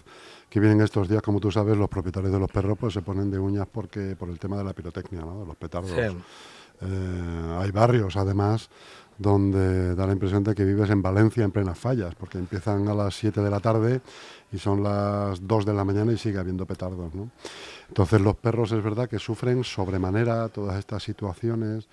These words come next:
Speaker 1: los dueños se desesperan, eh, pero año tras año sigue habiendo, a esto no se le pone coto en ningún momento. Entonces nos gustaría que nos comentaras qué puede hacer ese dueño con un perro que tiene en casa,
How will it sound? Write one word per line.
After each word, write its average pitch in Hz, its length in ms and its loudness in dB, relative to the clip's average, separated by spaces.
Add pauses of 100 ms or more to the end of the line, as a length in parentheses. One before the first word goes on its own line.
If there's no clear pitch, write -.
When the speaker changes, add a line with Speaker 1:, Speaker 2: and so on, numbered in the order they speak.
(480)
Speaker 1:
los 90 200 -4
dueños 101 280 2
se 101 100 0
desesperan, 104 840 -2 (600)
eh, 92 760 2
pero 101 160 4
año 117 180 6
tras 101 180 2
año 120 340 8 (240)
sigue 98 320 0
habiendo, 85 840 -4 (240)
a 98 60 -4
esto 101 180 0
no 101 100 4
se 101 120 4
le 98 60 4
pone 95 240 2
coto 82 520 -8
en 87 160 -6
ningún 90 240 -6
momento. 80 460 -10 (560)
Entonces 101 500 2
nos 101 220 2
gustaría 107 600 -4
que 120 140 -6
nos 120 200 -4
comentaras 117 560 -2
qué 120 200 -4
puede 123 320 -2
hacer 117 280 -4
ese 113 180 -4
dueño 113 260 0
con 101 140 -2
un 104 100 -2
perro 831 240 12
que - 220 12
tiene - 140 8
en - 100 4
casa, 113 480 -4